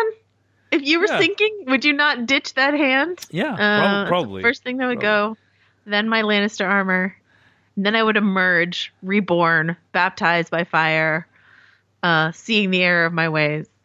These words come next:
Speaker 1: I don't, I don't know if that's what's gonna happen to Jaime, but, um,
Speaker 2: Every time I see that hand, I just think to myself,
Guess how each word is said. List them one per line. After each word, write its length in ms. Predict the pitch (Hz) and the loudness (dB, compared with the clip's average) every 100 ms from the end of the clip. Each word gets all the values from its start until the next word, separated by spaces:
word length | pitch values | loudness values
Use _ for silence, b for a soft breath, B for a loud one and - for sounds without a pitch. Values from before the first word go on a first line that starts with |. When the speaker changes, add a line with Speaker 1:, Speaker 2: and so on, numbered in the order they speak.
| _ | _
Speaker 1:
I 100 | 196 | -4
don't, 220 | 165 127 - | -2 -4 -4
I 120 | 185 | -2
don't 140 | 156 113 | -2 -2
know 140 | 87 | -6
if 60 | 117 | -8
that's 200 | 110 - | -10 -12
what's 120 | 190 | -6
gonna 140 | 196 | -2
happen 200 | 185 190 | -2 -2
to 80 | 190 | -2
Jaime, 220 | 190 196 | -2 0
but, 320 | 196 175 175 - | 0 0 0 0
um, 500 | 185 185 185 185 180 | 2 2 2 2 2
Speaker 2:
Every 160 | 185 | 0
time 200 | 262 262 | 0 0
I 40 | 208 | 0
see 160 | - | -2
that 160 | 170 147 | -2 0
hand, 200 | 139 117 | 0 -2
I 140 | 107 107 | -2 -4
just 200 | 120 - | -6 -6
think 160 | 123 | -8
to 60 | 120 | -6
myself, 420 | 117 - 113 104 | -8 -4 -4 -6